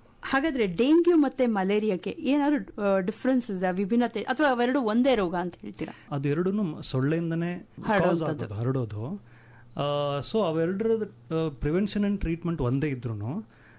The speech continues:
Speaker 2: ಆ, ಎರಡು ಒಂಥರ very, very different, ಆ, ಡಿಸೀಸಸ್. ಅಂದ್ರೆ ಅದ್ರ
Speaker 1: ಬೇರೆ ಬೇರೆ.
Speaker 2: ಮ್ಯಾನಿಫೆಸ್ಟೇಷನ್, ಹಾ, ತುಂಬಾ ಬೇರೆ ಇರುತ್ತೆ. ಅದು ಯಾವ ಥರ ಮ್ಯಾನಿಫೆಸ್ಟ್ ಆಗುತ್ತೆ. ಎರಡು ಜ್ವರ ಇರ್ಬೋದು,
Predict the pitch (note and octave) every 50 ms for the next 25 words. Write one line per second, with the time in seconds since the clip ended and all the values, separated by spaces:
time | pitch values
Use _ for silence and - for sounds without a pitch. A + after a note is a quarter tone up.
0 | - - - - E3 E3 E3+ E3+ E3+ E3+ E3+ E3 D#3+ D3+ D#3 F3 G#3+ A3 A#3 G3+
1 | - G3+ G#3 E3 D3+ F3 E3 E3 F3+ G3 E3 D3 D#3+ F#3+ G3 D#3+ D#3+ - - G3
2 | G3 G3 F#3 - - - C#3 C3+ C3 B2 A#2 A2+ A2 G2+ G2+ G2+ G#2 - C3+ A#2
3 | D3 C#3 - - C3+ A#2 G#2 G2+ - - - - D3+ E3 F#3 G#3 G3 E3 D3+ D3
4 | D3 D3 C3+ C3 - - - A#3 F3+ E3+ - E3+ E3+ E3 D3 - D#3+ D#3+ - -
5 | - D3+ C#3+ D3+ A#2 - - D#3 F#3 G3+ G3+ F3+ F3 - - - - - - D#3
6 | D3+ C#3+ C3+ D3+ D#3 D3+ D3 B2+ G#2+ A2 - - A#2 A#2 A2 B2 B2 B2+ C3+ C3+
7 | E3+ D3+ C3+ B2+ C3 C3+ - C#3+ B2+ - - B2 G#2+ A2+ - A#2+ A2+ B2+ D#3 D3+
8 | C#3 C3+ C#3+ D#3+ E3+ F3+ E3+ D#3+ E3 D#3 C3 A#2+ B2+ F3 A3